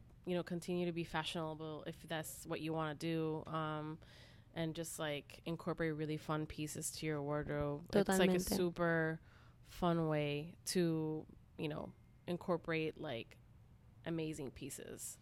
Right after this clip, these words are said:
Speaker 1: that you
Speaker 2: Sí.
Speaker 1: are not gonna find at the regular store. Yeah.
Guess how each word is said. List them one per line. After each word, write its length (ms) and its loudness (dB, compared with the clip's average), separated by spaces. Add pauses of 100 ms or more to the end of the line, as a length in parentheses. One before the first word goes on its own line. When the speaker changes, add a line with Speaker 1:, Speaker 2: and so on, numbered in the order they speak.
(140)
Speaker 1:
that 180 2
you 140 6
Speaker 2:
Sí. 180 8
Speaker 1:
are 140 4
not 240 -2
gonna 160 -4
find 520 -4 (500)
at 260 4
the 80 0
regular 560 -4 (160)
store. 480 -8 (160)
Yeah. 160 -6